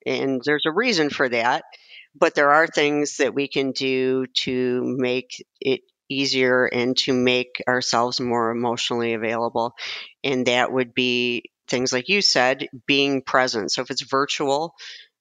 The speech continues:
being present and showing that body language that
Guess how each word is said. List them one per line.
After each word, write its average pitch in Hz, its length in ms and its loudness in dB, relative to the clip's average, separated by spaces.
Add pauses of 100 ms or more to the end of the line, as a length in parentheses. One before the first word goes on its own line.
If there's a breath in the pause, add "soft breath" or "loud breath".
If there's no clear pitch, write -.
being 131 220 0
present 127 440 0
and 123 120 0
showing 127 420 2
that 117 280 0 (100)
body 123 420 0
language 123 760 -2
that 120 160 2